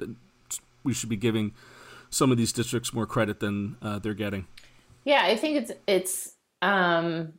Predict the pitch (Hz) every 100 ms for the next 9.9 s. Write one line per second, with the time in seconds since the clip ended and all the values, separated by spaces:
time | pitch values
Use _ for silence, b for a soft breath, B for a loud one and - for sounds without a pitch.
0 | - 190 196 214 220 220 220 185 180 156
1 | 156 180 - - - - 170 - - 180
2 | 196 165 - 170 165 170 170 - 185 170
3 | 165 156 - 160 156 170 160 - 175 160
4 | 160 160 - 170 160 151 147 151 b b
5 | b b _ 180 156 143 143 139 - _
6 | - 170 151 147 - 160 160 180 160 156
7 | - 190 180 185 180 175 160 - - 180
8 | 190 240 165 160 151 143 143 - - 160
9 | 151 151 - 147 151 147 139 139